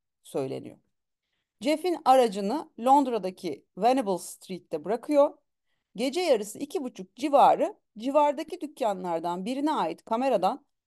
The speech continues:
Aung San Suu'nun tarifine uygun birine ait bulanık bir görüntü elde ediliyor. Dokuz gün boyunca bu arabanın üstüne park ihlali cezaları yapıştırılıyor bu bıraktığı yerde. Venables Street'te bırakmıştı.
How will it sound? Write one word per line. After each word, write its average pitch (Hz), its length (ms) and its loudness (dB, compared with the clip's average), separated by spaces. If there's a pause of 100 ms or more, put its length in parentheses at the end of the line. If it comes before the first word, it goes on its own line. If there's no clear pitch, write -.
(200)
Aung 320 220 0
San 202 400 -4
Suu'nun 277 320 -2
tarifine 262 500 0
uygun 180 520 -6
birine 262 340 -2
ait 226 340 0
bulanık 302 420 0
bir 311 120 -4
görüntü 247 720 -4
elde 156 300 0
ediliyor. 135 340 -10 (1000)
Dokuz 226 380 0
gün 196 220 -4
boyunca 214 600 0 (400)
bu 285 180 6
arabanın 185 540 4
üstüne 262 500 -8 (340)
park 302 300 2
ihlali 202 540 0
cezaları 208 520 4
yapıştırılıyor 156 680 -4
bu 151 100 -10
bıraktığı 160 420 2
yerde. 147 420 0
Venables 165 360 0
Street'te 143 420 -10
bırakmıştı. 143 600 -4